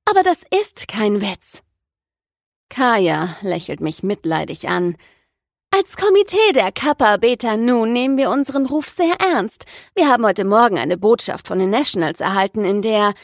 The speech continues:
ach wirklich? Eine Botschaft? Haben Sie ein Telegramm geschickt?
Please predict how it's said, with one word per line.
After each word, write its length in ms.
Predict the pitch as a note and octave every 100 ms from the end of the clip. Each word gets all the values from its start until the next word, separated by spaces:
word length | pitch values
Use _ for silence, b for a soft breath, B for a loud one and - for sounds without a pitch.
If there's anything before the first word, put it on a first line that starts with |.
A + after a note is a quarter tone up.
| b b _ _ _ _ _ _
ach 160 | - -
wirklich? 480 | F3 B3+ D4 - - _ _ _ _ _ _
Eine 180 | F#3+ F3
Botschaft? 640 | A3+ B3 F#3 D#3 - - _ _ _ _ -
Haben 300 | F#3+ F3 F#3
Sie 360 | F3 D#3+ D#3 D3
ein 160 | D#3 D#3+
Telegramm 480 | D3+ F3 G#3 D4
geschickt? 520 | D4 - D4 C#4 -